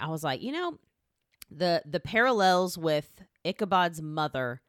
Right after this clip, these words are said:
and with Katrina, it's very, like, Freudian." he's got a lot, like, whenever he s-, whenever we see Mom, she's obviously very pure, but she's also very, like,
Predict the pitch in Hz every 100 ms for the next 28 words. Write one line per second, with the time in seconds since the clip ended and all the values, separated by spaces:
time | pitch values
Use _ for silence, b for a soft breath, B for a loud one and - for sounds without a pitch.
0 | _ _ _ _ _ - 175 165 - 175
1 | 135 - 165 143 123 120 - - 185 196
2 | 214 208 180 - - - 170 165 147 120
3 | 98 113 _ _ _ _ _ _ - 190
4 | 190 185 185 180 139 165 185 196 208 226
5 | 226 208 196 214 208 208 208 226 175 160
6 | 160 160 175 160 190 208 190 185 175 -
7 | 180 175 156 180 - 254 285 294 196 190
8 | 196 185 156 143 -